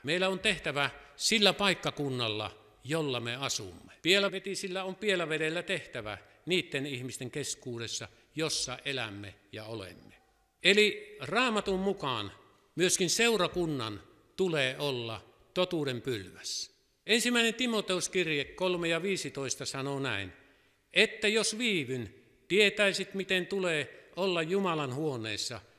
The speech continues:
joka on Jumalan elävän se-, joka on elävän Jumalan seurakunta, totuuden pylväs ja perustus. Seurakunnan tehtävä on siis pitää, ja siis meidän tehtävä on pitää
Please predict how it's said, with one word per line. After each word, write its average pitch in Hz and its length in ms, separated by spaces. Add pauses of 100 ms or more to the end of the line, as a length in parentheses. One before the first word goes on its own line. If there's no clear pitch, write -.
joka 147 280
on 135 360 (200)
Jumalan 135 680 (100)
elävän 131 440
se-, - 200 (400)
joka 165 300
on 151 280
elävän 165 420
Jumalan 139 360
seurakunta, 117 720 (420)
totuuden 151 520
pylväs 117 520 (120)
ja 120 100
perustus. 107 680 (140)
Seurakunnan 220 720
tehtävä 127 680
on 160 160
siis 160 280
pitää, 143 580 (260)
ja 147 120 (100)
siis - 280
meidän 185 360
tehtävä 139 460
on 165 140
pitää 156 380